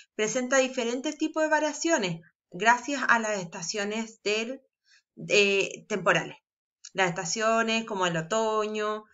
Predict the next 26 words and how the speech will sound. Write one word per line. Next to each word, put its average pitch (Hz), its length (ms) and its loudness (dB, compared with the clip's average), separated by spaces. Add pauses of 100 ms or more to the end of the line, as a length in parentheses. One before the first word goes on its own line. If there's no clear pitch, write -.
(380)
el 180 140 2
invierno, 220 680 2
el 190 80 -2
verano, 220 680 4
por 202 140 6
el 180 180 0
cambio 240 680 2 (280)
de, 220 560 0
¿se 208 160 -6
acuerdan 208 420 2
de 269 60 -2
lo 269 100 -2
que 269 120 -4
dijimos? 302 500 -4
De 220 160 -4
cómo 233 400 -2
el 190 580 -4
mundo 233 320 0
va 240 120 4
ro-, 196 440 -2
va 208 140 0
rotando 202 460 -2
a, 208 580 -2
a 196 100 -4
través 190 360 -4
de 247 340 -6